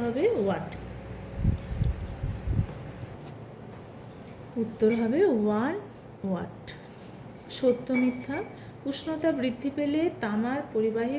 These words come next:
রোধ বাড়ে। সত্য। ডিসি ভোল্টেজ ট্রান্সফরমারে কার্যকরী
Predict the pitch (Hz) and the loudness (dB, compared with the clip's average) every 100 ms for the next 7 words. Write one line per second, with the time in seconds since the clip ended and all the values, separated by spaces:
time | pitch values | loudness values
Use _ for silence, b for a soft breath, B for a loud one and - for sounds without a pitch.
0 | 269 220 294 240 170 147 151 - - 196 | 0 2 2 0 -2 -2 -4 -8 -8 -6
1 | 185 - - 190 202 - B B B B | -6 -6 -4 -2 -2 -6 B B B B
2 | - 202 269 - 392 302 294 233 254 262 | -2 2 4 8 8 6 2 2 0 0
3 | - 247 233 233 - 294 294 294 247 254 | -4 0 0 0 -2 -2 0 2 2 2
4 | - 220 202 190 226 233 226 | 0 -2 -2 0 0 4 4